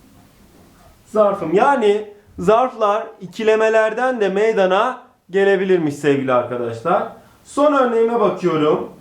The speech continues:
"Gereksiz konuşarak beni rahatsız ediyorsun." Burada konuşarak kelimesi benim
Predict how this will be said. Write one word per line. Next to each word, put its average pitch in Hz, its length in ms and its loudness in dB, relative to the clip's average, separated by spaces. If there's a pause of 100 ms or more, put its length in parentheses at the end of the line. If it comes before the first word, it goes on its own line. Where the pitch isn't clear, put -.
(260)
"Gereksiz 277 680 -2
konuşarak 226 840 0 (160)
beni 247 260 0
rahatsız 233 520 0
ediyorsun." 202 680 -2 (680)
Burada 220 640 0 (360)
konuşarak 262 680 -2
kelimesi 180 760 0 (120)
benim 226 400 0